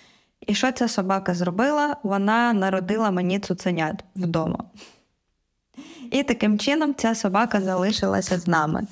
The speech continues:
Е, от, вже батьки якби, м, не змогли вигнати собаку з цуценятами, тому, е, вона залишилась у нас і прожила доволі довго.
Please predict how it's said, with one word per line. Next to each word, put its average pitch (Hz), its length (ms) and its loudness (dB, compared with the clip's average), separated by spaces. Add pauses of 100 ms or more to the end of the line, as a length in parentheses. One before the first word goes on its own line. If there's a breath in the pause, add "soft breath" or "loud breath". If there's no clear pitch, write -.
(440 loud breath)
Е, 190 800 2 (140)
от, 175 420 -2
вже 196 240 0
батьки 190 380 -2
якби, 165 360 0
м, 185 1200 -2
не 214 220 4
змогли 190 440 2
вигнати 233 500 0
собаку 240 440 0
з - 60 -6
цуценятами, 220 800 0
тому, 220 640 0 (440 loud breath)
е, 202 480 2
вона 196 360 2
залишилась 190 640 0
у 185 40 0
нас 254 380 2
і 196 100 0
прожила 196 600 0
доволі 180 480 -2
довго. 285 540 0